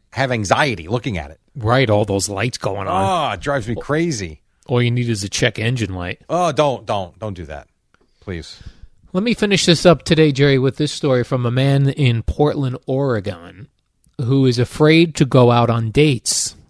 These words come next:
Speaker 2: because he found out that his father donated sperm in the area five hundred times
Speaker 1: Oh, boy.
Speaker 2: back in the day.
Speaker 1: Oh,
Speaker 2: And he
Speaker 1: no.
Speaker 2: doesn't wanna accidentally go on a date with
Speaker 1: With a
Speaker 2: a sister.
Speaker 1: relative? Oh,
Speaker 2: Yeah.
Speaker 1: God.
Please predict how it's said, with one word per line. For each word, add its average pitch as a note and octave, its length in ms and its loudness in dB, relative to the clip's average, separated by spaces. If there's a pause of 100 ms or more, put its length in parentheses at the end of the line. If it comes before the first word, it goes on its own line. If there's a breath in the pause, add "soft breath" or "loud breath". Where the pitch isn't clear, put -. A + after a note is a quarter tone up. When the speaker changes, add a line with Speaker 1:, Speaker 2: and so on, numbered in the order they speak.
(340)
Speaker 2:
because A#2 800 0 (760 loud breath)
he A#2+ 140 0
found A#2+ 320 4
out A#2 220 4
that G#2+ 140 -2
his G#2+ 180 0
father B2+ 480 2
donated A#2 600 -2
sperm D3 500 -2
in B2 80 -2
the A2 180 0
area G#2 540 0 (180)
five C3 600 4
hundred A#2+ 420 0
times F#2 840 0
Speaker 1:
Oh, A#2 40 -10
boy. F#2 300 -8
Speaker 2:
back G#2+ 260 0
in G#2 80 -2
the G2+ 100 0
day. F#2 380 0 (760)
Speaker 1:
Oh, G#2 300 -8
Speaker 2:
And A2+ 140 -4
he B2 80 0
Speaker 1:
no. - 80 0
Speaker 2:
doesn't C3+ 300 4
wanna A#2+ 220 4
accidentally A#2+ 760 0
go G#2+ 200 0
on G#2 120 -2
a G#2 60 -2
date C#3 460 2 (340)
with A2 180 -6
Speaker 1:
With G2+ 80 -2
a - 20 2
Speaker 2:
a - 100 2
sister. C3 300 2
Speaker 1:
relative? D3 400 -4 (120)
Oh, A#2+ 200 -2
Speaker 2:
Yeah. F2+ 160 -4
Speaker 1:
God. F#2 440 -8